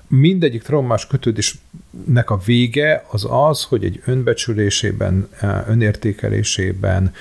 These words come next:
sérült ember fog keletkezni, ö, a bántalmazotti oldalon. Tehát ez egy, ö, ez egy olyan ciklu-, oly-, olyan, olyan ciklussá válik, aminek a végén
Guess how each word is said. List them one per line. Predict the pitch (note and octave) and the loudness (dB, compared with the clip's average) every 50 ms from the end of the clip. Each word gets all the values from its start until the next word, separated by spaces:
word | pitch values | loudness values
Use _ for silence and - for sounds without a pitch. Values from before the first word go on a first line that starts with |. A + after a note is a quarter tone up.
| - - | -16 -8
sérült | - - - B2 A#2 A2 G#2+ F#2 F#2 F#2 - - | -6 0 0 2 2 2 0 -2 -4 -4 -6 -4
ember | - A2 G#2 G2+ G2 G2 F2 - | -2 0 2 2 2 0 0 -2
fog | - - F#2+ - | -2 -6 -6 -4
keletkezni, | - - F#2+ G2 F#2 - - - G2 F#2+ G2 F#2 G2 F#2+ F#2 F#2+ - - - - - - - - - | -4 -2 -2 -2 -2 -2 -4 -4 -2 -2 -2 -2 0 0 0 0 -2 -4 -10 -16 -16 -16 -18 -14 -4
ö, | - G#2+ G#2 F2+ F2 F#2 - - | 0 0 2 2 2 0 -2 -2
a | - G#2 | -4 -2
bántalmazotti | F#2+ A#2+ A#2 A2+ - - G#2 G2 G#2 G#2 G#2 G#2 G#2+ A2+ G#2 - - - A2+ A2 - | 0 0 0 0 0 0 2 2 4 2 2 2 2 0 -2 -2 0 0 0 0 0
oldalon. | - A2+ G#2 G#2 G2 G2 G2+ F#2+ F#2+ - - - - - - - - - - - - - | 0 0 0 0 0 -2 -6 -6 -6 -6 -6 -6 -6 -8 -14 -18 -16 -16 -18 -18 -20 -4
Tehát | - G2+ G2+ - | -2 0 2 2
ez | A2 G#2 | 2 2
egy, | A2+ G#2+ G2 A#2 | 2 2 2 2
ö, | A2+ A2+ A#2 A#2+ A#2 A2+ G#2+ - - | 2 2 2 2 2 0 -2 -6 -4
ez | - C3 G#2+ | -2 0 2
egy | A#2+ A2+ C3+ | 2 2 4
olyan | D#3+ E3 E3 C#3 A#2 G#2+ G2+ F#2+ G2 - _ _ _ - _ | 4 4 4 4 4 2 0 -2 -4 -8 _ _ _ -12 _
ciklu-, | - C#3 B2 - - - C#3 - - | 0 0 0 0 -2 -8 -10 -2 0
oly-, | C#3+ D3+ D3+ | 2 2 2
olyan, | - C#3 C#3 B2 A#2+ A#2+ - - | 2 2 2 2 2 0 -2 0
olyan | D3 C#3+ C3+ C3 A#2+ | 2 2 4 4 2
ciklussá | - - B2 - - A2+ - - - G#2+ G2+ | 2 0 0 0 0 0 0 2 2 2 2
válik, | G2 A2+ A2+ B2+ C#3 D3+ C#3+ - | 2 2 0 2 2 0 0 0
aminek | B2+ A#2 A2+ A2 A2+ - | 0 0 2 0 0 2
a | - G#2+ | 0 0
végén | G2+ A#2+ A#2 A2+ A2 G#2 G#2 B2+ B2+ C#3 D3 D3 D#3 D#3+ | 2 2 2 2 0 0 0 0 2 2 4 4 2 2